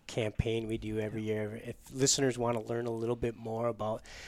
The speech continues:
Build a Wildlife Area campaign, you can look for it on our website. Um, and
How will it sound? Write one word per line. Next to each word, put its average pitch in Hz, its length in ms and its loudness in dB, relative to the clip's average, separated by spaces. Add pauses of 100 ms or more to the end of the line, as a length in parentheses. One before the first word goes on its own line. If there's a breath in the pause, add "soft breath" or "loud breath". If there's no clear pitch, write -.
(200 loud breath)
Build 135 220 10
a 147 60 10
Wildlife 123 640 6
Area 120 280 4
campaign, 113 480 -2
you 110 80 -4
can 110 200 -6
look 110 160 -4
for 110 260 -2
it 107 100 -2 (120)
on 110 120 0
our 110 80 0
website. 110 920 0
Um, 107 320 -4 (560 loud breath)
and 123 520 8